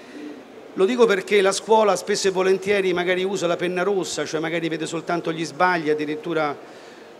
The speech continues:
c'è questa attenzione forse alle cose magari che non vanno e che tutto pare che non vada. Invece ci sono anche tante cose positive, molto belle,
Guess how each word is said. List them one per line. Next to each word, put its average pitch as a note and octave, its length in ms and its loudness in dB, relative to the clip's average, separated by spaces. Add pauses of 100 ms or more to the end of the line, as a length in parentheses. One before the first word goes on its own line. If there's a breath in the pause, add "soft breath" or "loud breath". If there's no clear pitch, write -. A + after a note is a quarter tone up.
(120)
c'è E3+ 180 -4
questa E3+ 580 -2
attenzione F3+ 840 0
forse E3+ 340 -6
alle D#3 140 -2
cose E3 260 -2
magari D#3 320 0
che D3+ 80 -4
non D#3 200 -2
vanno E3 260 4
e D3+ 60 -4
che F3 140 -6
tutto G3+ 320 -8
pare F3 260 0
che D3+ 100 -4
non D#3+ 180 -2
vada. B2 400 -2
Invece F3+ 240 -4
ci D#3+ 60 -6
sono E3+ 160 0
anche F#3+ 240 0
tante F3+ 320 -2
cose D#3+ 320 -2
positive, D#3+ 540 -4
molto D#3+ 300 -2
belle, C#3+ 520 0